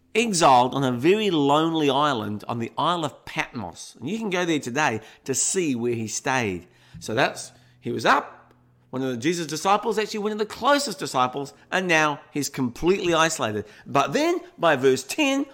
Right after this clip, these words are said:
of the same chapter, he's in the Spirit on the Lord's day,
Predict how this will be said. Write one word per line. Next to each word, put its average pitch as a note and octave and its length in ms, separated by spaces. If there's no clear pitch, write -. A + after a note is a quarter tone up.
of C#3 100
the C3 80
same B2+ 260
chapter, A#3+ 560
he's A#3+ 160
in B3+ 100
the B3 120
Spirit C4 400
on A#3+ 100
the A3+ 80
Lord's F3 320
day, A2 320